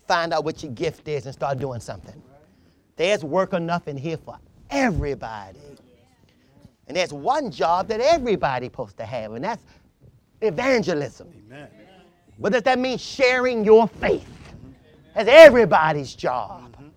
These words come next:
Speaker 1: So let your light so shine before men that they will see your good works and glorify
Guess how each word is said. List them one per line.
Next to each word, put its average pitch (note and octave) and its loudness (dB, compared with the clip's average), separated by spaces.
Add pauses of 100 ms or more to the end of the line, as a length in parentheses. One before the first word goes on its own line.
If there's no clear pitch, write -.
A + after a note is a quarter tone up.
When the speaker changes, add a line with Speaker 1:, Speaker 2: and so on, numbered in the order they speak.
(480)
Speaker 1:
So - -8
let C#4 -4
your C4 -2
light A#3 -4
so A3+ -4
shine F#3 -12 (1000)
before F#3+ -4
men F#3 -6 (560)
that C#3 -4
they A3 -2
will A#3 -2
see - -10
your A3+ 0
good G#3+ -6
works A3 -8
and G#3+ -8
glorify F#3+ 0